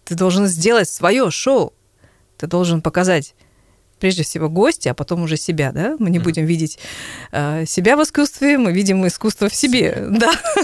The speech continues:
Speaker 1: Потому что, конечно, да, нужно раскрыть гостя, нужно понять вообще, дать слушателю понять вообще, кто у тебя в гостях, с кем ты разговариваешь, сам с собой ты везё-, ведёшь беседу или всё-таки,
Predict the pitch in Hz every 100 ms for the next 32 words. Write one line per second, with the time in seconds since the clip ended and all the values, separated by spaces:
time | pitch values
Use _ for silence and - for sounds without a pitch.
0 | - 359 - - - - 240 277 - 233
1 | - - - 175 185 240 254 202 165 -
2 | 180 190 151 156 175 175 185 - 214 185
3 | 180 311 - 165 165 160 - 95 98 160
4 | 196 214 110 - - - 90 170 175 175
5 | 208 220 - 190 165 - - - - 175
6 | 208 - - - 285 185 - 165 147 170
7 | 165 - 135 - - _ _ - - -
8 | 233 - 151 - 160 147 139 151 - 208
9 | 196 202 185 254 311 208 185 165 180 226
10 | 214 202 180 - 277 208 156 190 233 247
11 | - 185 190